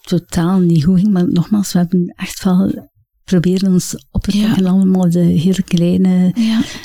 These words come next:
Speaker 1: momenten en dat mis ik nu wel.
Speaker 2: Ja.
Speaker 1: Ehm, ja. Ehm, soms, dan word ik wel boos als mensen zeggen tegen mij,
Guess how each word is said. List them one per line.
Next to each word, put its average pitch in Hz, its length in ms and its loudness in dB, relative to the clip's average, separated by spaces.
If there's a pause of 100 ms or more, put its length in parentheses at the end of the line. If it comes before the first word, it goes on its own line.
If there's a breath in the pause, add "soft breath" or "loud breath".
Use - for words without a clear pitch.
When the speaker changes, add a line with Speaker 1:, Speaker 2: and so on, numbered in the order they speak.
(160 loud breath)
Speaker 1:
momenten 190 600 0
en 180 380 2
dat 190 160 0
mis 190 220 0
ik - 140 -4
nu 170 220 0
wel. 165 340 -6 (360)
Speaker 2:
Ja. 214 340 0 (600)
Speaker 1:
Ehm, 175 600 2 (340)
ja. 185 340 0 (1200)
Ehm, 180 720 2 (180)
soms, 208 580 -2 (340)
dan 202 380 0
word 202 140 0
ik 196 120 -2
wel 180 380 0 (340)
boos 185 380 0
als - 260 -6
mensen 190 360 0
zeggen 185 420 0
tegen 175 320 2
mij, 175 240 0